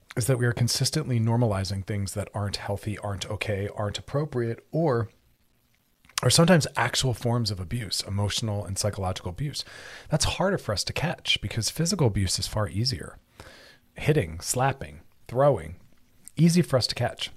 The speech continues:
Not always easy for us to deal with, but easy for us to identify, you know?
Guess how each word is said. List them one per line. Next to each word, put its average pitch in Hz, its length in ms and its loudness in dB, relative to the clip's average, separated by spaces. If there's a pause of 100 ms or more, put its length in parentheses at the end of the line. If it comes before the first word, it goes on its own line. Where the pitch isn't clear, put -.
(100)
Not 120 160 6
always 135 240 10
easy 107 260 2
for 95 140 -2
us 90 100 -4
to 95 100 -4
deal 147 140 2
with, 139 220 -2
but 107 80 2
easy 120 240 2
for - 140 -2
us 98 120 -2
to - 100 -6
identify, 113 640 -2 (300)
you 92 100 -6
know? 98 200 -2